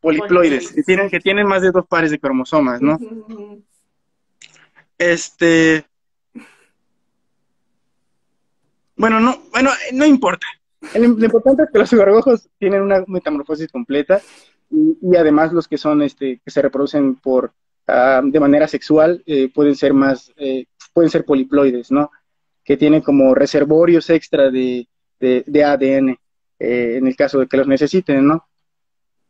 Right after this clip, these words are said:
Speaker 1: Eh, también, por ejemplo, el género que yo estudié de la maestría es un género áptero, es un género que no vuela. Ah, entonces, este, también la partenogénesis está relacionada a, a especies que no vuelan.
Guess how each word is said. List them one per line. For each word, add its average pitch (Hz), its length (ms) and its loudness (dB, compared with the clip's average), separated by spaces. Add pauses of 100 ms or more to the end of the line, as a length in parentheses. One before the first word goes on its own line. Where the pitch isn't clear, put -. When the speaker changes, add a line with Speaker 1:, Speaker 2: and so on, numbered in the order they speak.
(200)
Speaker 1:
Eh, 147 200 2
también, 170 280 2
por 185 140 2
ejemplo, 202 360 0
el 165 100 0
género 165 300 -2
que 151 100 -6
yo 151 60 -2
estudié 156 260 -2
de 147 80 2
la 147 100 0
maestría 190 460 0
es 156 240 -8
un 143 80 -10
género 135 640 -2
áptero, 165 540 -2 (200)
es 123 280 -8
un 135 100 -10
género 131 240 0
que 131 120 -2
no 127 140 0
vuela. 165 460 0 (800)
Ah, 131 640 0
entonces, 143 560 -4
este, 127 300 -6
también 151 520 2 (120)
la 131 260 0
partenogénesis 143 840 0
está 135 180 -2
relacionada 131 800 0
a, 120 420 -6 (460)
a 123 200 -2
especies 127 440 -2
que 123 120 -2
no 117 100 2
vuelan. 143 300 0